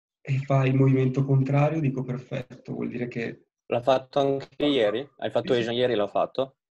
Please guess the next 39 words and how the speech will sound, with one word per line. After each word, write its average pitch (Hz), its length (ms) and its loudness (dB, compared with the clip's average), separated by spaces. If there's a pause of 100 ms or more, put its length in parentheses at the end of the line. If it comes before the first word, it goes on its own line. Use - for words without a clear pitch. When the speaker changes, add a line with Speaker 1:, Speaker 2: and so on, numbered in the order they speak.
(120)
Speaker 1:
L'ho 135 100 -2
fatto 131 260 -2
ieri, 131 320 2
l'ha 147 160 4
fatto 127 300 -4
l'altro 120 280 -2
ieri. 131 560 0 (580)
Speaker 2:
Ok, 123 440 -8
per-, 110 220 -10
su 127 80 0
che 147 100 4
coppia? 170 580 -2 (760)
Speaker 1:
G 143 180 -2
J. 190 360 0 (680)
Speaker 2:
Ah, 147 200 -6
su 117 140 -10
G 110 120 -6
J. 107 60 -6 (320)
Ah, 165 160 -18 (120)
ok, - 360 -16 (140)
ottimo. 104 560 -6
Allora 117 480 2
è 107 60 6
ancora 120 280 2
più 135 140 -4
confermata 120 520 -2
la 98 80 -12
cosa. 98 220 -12 (640)
Speaker 1:
Sì, 160 120 -4
sì. 120 360 -4 (420)
Speaker 2:
Bene, 107 200 -8
Speaker 1:
Ieri 135 160 6
Speaker 2:
bene. 143 100 6
Speaker 1:
ho 139 60 4
preso 113 600 -6 (580)
una 123 180 -2
dozzina 120 440 0
di 117 160 -2
pips - 460 -2